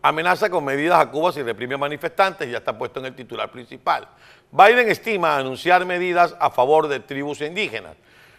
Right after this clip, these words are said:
y los efectos de la gobernanza digital en el contexto de la libertad. Ese es el foro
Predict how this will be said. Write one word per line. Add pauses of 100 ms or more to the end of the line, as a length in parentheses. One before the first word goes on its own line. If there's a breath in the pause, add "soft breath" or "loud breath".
(880 soft breath)
y
los
efectos
de
la
gobernanza
digital
en
el
contexto
de
la
libertad. (280 loud breath)
Ese
es
el
foro